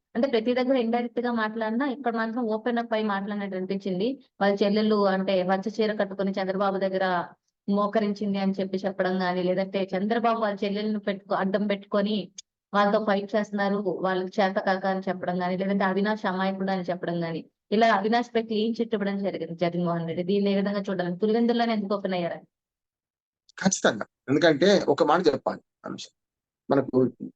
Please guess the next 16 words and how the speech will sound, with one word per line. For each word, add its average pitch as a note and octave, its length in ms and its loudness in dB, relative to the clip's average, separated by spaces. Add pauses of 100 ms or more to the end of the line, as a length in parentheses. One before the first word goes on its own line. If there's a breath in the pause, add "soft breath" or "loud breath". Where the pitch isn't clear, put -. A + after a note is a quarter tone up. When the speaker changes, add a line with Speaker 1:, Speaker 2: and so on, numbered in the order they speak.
(360)
Speaker 2:
వైఎస్ F3 300 6 (240)
జగన్మోహన్ D3 360 6
రెడ్డి A#2+ 200 2
గారు C3+ 460 0 (1200)
సిద్ధం G#3+ 420 2
సభలతోనేమో F3 760 4
తన D3+ 100 4
క్యాడర్ను D#3 360 4
సిద్ధం B2+ 240 0
చేసుకున్నాడు. A2+ 480 -4 (440)
Speaker 1:
మ్మ్. F3+ 240 -8 (440)
Speaker 2:
మేము G#3 280 10
సిద్ధమైన F3+ 500 2
సభలతో D3 340 0
ప్రజలను E3+ 420 2
ఆకట్టుకున్నాడు. B2 540 -4